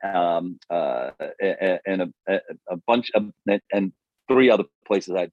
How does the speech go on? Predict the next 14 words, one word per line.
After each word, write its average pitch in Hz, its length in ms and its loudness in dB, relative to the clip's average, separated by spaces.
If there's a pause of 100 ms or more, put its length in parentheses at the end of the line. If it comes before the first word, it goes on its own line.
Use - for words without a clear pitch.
just - 160 -10
don't 90 160 -4
come 95 180 -4
to - 80 -12
my 85 100 0
mind 87 220 2
right 82 120 0
now. 92 260 0 (420)
Um, 110 380 6 (240)
in 131 140 2
any 160 160 2
ca-, 170 180 -2
oh, 127 220 4 (520)
um, 110 400 -4